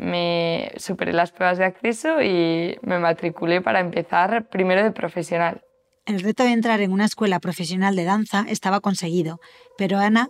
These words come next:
Speaker 2: era consciente de sus limitaciones.
Speaker 1: Eran seis años y lo primero que pensé cuando conseguí superar esa prueba era,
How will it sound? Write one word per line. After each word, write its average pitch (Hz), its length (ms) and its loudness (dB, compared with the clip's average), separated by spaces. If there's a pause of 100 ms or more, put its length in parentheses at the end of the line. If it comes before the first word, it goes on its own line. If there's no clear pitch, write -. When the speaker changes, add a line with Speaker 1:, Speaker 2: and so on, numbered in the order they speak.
(160)
Speaker 2:
era 214 180 0
consciente 208 460 0
de 208 100 0
sus 185 160 -4
limitaciones. 160 840 -6 (260)
Speaker 1:
Eran 247 300 2
seis 220 320 -2
años 240 480 -2
y 185 560 2
lo 185 180 2
primero 185 360 0
que 233 100 -4
pensé 214 680 -2
cuando 196 640 0
conseguí 190 320 -2
superar 190 420 0
esa 185 260 -4
prueba 208 420 2
era, - 340 -4